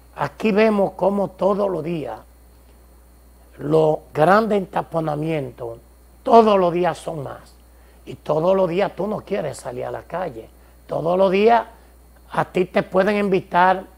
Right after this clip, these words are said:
"Miosote, vamos allí a desayunar, vamos a cenar, vamos a comer", tú no quieres ir. Tú prefieres mejor no ir antes de coger un tapón de dos y tres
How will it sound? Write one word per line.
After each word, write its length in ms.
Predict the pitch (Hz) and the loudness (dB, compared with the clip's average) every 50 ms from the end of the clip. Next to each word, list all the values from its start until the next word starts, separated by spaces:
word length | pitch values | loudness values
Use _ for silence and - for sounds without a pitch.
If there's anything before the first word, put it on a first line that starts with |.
| - - - - - - - | -20 -20 -20 -20 -20 -20 -16
"Miosote, 500 | - 160 139 - - 240 277 - - 185 | -14 -14 -10 -6 -4 -4 -4 -4 -6 -6
vamos 280 | 156 160 180 196 202 | -4 -4 -4 -2 -4
allí 240 | 190 175 165 196 208 202 | -4 -4 -4 -4 -4 -4
a 80 | 196 | -4
desayunar, 680 | 175 165 135 - 165 160 143 147 151 160 165 170 170 156 | -6 -8 -10 -10 -10 -10 -8 -8 -8 -8 -8 -8 -8 -6
vamos 360 | 123 139 156 165 175 180 185 | -6 -6 -6 -6 -4 -4 -2
a 120 | 180 175 - | -2 -2 -4
cenar, 600 | - - 165 151 139 151 165 160 156 151 151 - - - - - - | -6 -8 -10 -10 -8 -8 -8 -6 -8 -8 -10 -12 -18 -20 -20 -16 -6
vamos 340 | - - 180 175 180 185 | 0 0 2 2 2 0
a 40 | 180 | 0
comer", 400 | - - 170 151 160 180 175 151 | -2 -6 -6 -4 -4 -4 -6 -6
tú 100 | - 185 | -8 -8
no 120 | 196 202 170 - | -8 -8 -8 -6
quieres 320 | - 185 185 165 156 165 | -4 -4 -2 -2 -2 -4
ir. 200 | 202 208 - - - - - - | -6 -6 -8 -12 -18 -20 -20 -6
Tú 200 | - - 220 220 | -2 -2 -2 0
prefieres 500 | - - 202 185 - - 202 214 214 202 | 0 0 -2 0 0 0 0 0 0 0
mejor 300 | 180 175 147 147 175 190 | -2 -4 -4 -4 -4 -4
no 240 | 180 180 190 196 185 | -2 -2 -2 -2 -2
ir 280 | 180 190 185 156 135 - - - _ - _ _ _ _ - - | -2 -4 -4 -6 -8 -12 -18 -20 _ -20 _ _ _ _ -20 -4
antes 640 | - 190 202 196 180 151 120 - 156 139 127 - - - - _ _ - - - - - - - _ _ - - - - - | 0 0 2 2 0 -2 -4 -6 -8 -8 -8 -10 -16 -20 -20 _ _ -20 -20 -20 -20 -20 -20 -20 _ _ -20 -20 -20 -20 -8
de 220 | - 143 180 - - | -2 -2 -2 -2 -2
coger 280 | - 151 120 135 170 | -4 -6 -4 -2 -2
un 120 | 175 180 175 | -2 -2 -6
tapón 480 | - - 156 - - - 165 156 147 | -8 -10 -12 -10 -8 -8 -8 -8 -8
de 140 | 131 135 131 | -8 -10 -8
dos 180 | 131 151 165 156 | -6 -6 -6 -6
y 60 | 131 | -8
tres 400 | - - - 143 143 127 - | -12 -14 -14 -14 -14 -14 -18